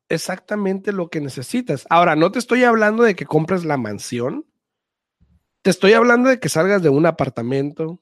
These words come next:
que salgas de un townhome. El otro día fui a mostrar townhomes en doscientos quince mil dólares, tres recámaras, dos baños. Entonces, hay opciones para las personas que están rentando.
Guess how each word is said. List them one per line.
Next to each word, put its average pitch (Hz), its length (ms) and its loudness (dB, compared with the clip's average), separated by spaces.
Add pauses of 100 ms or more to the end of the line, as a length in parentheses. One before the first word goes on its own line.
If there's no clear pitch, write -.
que 127 140 -14
salgas 131 340 -6
de 127 80 -6
un 123 140 -4
townhome. 147 340 2
El 139 80 4
otro 175 120 -4
día 175 100 0
fui 185 100 -2
a 175 40 -2
mostrar 160 260 0
townhomes 160 400 2
en 131 100 -4
doscientos 139 400 -2
quince 175 300 -6
mil 120 240 -2
dólares, 123 420 -6
tres 135 180 2
recámaras, 123 600 -2
dos 120 220 -2
baños. 107 580 -10 (520)
Entonces, 190 840 4 (100)
hay 185 420 0
opciones 175 880 0
para 143 380 -6
las 135 160 -12
personas 143 360 -18
que - 80 -20
están 117 240 -18
rentando. 135 560 -8